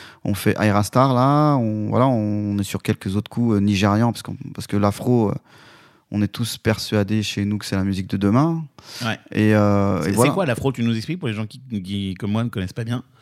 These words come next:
Speaker 1: C'est, euh,
Speaker 2: Par
Speaker 1: bah,
Speaker 2: rapport au rap ou, ou
Speaker 1: bah, en
Speaker 2: hip-hop ?
Speaker 1: fait, l'afro, pour moi, c'est un mélange de R and B, euh, de musique, euh, tout, il ramasse toutes les influences afro-caribéennes, africaines,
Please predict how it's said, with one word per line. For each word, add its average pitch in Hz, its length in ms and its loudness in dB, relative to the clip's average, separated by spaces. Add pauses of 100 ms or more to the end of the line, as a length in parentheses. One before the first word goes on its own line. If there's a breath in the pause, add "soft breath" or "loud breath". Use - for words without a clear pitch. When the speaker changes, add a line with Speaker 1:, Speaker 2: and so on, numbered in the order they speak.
(120)
Speaker 1:
C'est, - 200 0
euh, 110 520 6
Speaker 2:
Par 101 100 4
Speaker 1:
bah, 104 40 6
Speaker 2:
rapport 110 180 2
au 110 100 4
rap 120 240 0
ou, 120 60 -6
ou 90 720 -8
Speaker 1:
bah, 107 80 6
en 123 60 8
Speaker 2:
hip-hop ? 123 40 2 (160)
Speaker 1:
fait, - 240 -12 (120)
l'afro, 123 380 2
pour 139 160 -2
moi, 151 160 4
c'est 135 160 -4
un 117 180 2
mélange 123 420 2
de 110 360 0
R 117 160 4
and 120 180 2
B, 135 320 0 (720 soft breath)
euh, 101 340 4
de 98 100 0
musique, 113 440 2
euh, 110 100 2
tout, 131 300 -4
il 113 100 2
ramasse 127 300 6
toutes 147 200 -6
les 135 120 4
influences 127 380 2
afro-caribéennes, 120 1300 2 (200)
africaines, 117 720 2